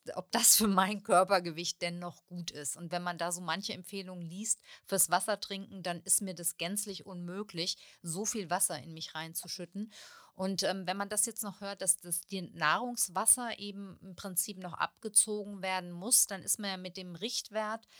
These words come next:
den du genannt hast, oder der Formel auf jeden Fall auf einer guten Seite. Und wenn man dann vielleicht dann nur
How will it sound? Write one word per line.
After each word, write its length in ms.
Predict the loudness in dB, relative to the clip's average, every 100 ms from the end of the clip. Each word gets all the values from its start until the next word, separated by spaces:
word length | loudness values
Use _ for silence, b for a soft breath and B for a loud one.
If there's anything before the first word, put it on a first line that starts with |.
| B B
den 160 | -2 0
du 120 | -2
genannt 420 | -8 -2 -2 -2
hast, 200 | -2 -4
oder 160 | -2 -4
der 140 | -4
Formel 500 | -6 -2 -2 -2 -4
auf 220 | -8 -12 -10
jeden 240 | -10 -8
Fall 180 | -6 -4
auf 160 | -4
einer 140 | -6 -12
guten 360 | -12 -12 -2
Seite. 460 | 0 2 0 0 -4
Und 140 | -6
wenn 100 | -10
man 160 | -10 -6
dann 220 | -6 -6
vielleicht 360 | -6 -4 -4 -8
dann 160 | -12
nur 220 | -10 -8